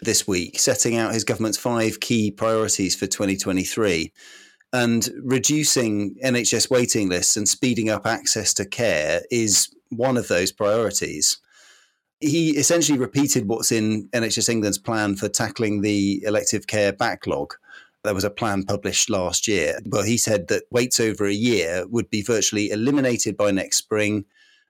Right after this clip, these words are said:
and that the overall waiting list would be coming down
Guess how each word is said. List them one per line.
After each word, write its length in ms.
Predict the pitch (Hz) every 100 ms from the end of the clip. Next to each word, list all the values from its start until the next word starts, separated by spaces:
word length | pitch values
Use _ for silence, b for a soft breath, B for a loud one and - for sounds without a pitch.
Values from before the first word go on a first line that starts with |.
| -
and 160 | 113
that 60 | 104
the 200 | 123 117
overall 680 | 131 139 117 120 135 127 101
waiting 400 | 95 - 95 90
list 260 | 90 -
would 100 | 101
be 100 | 98
coming 340 | 95 110 104 98
down 500 | 107 98 92 87